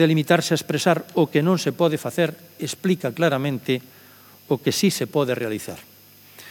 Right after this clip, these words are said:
Unha administración responsable é aquela que, en vez de poñer obxeccións, propón alternativas. É aquela que, en vez de pechar as portas, as abre.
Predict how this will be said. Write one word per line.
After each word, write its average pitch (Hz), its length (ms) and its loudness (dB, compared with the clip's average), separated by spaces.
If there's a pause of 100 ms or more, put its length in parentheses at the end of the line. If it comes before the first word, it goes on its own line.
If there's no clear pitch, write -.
(100)
Unha 175 240 6
administración 156 400 2
responsable 170 560 4
é 165 60 6
aquela 180 340 6
que, 156 80 0
en 147 80 0
vez 156 160 2
de 156 80 0
poñer 143 320 0 (240)
obxeccións, 147 720 -2 (400)
propón 147 400 -2
alternativas. 120 880 -8 (400)
É 156 160 6
aquela 170 320 4
que, 165 80 -2
en 143 160 0
vez 160 80 4
de 147 80 0
pechar 139 320 -2
as 127 80 -2
portas, 165 640 -2
as - 240 -4
abre. 110 320 0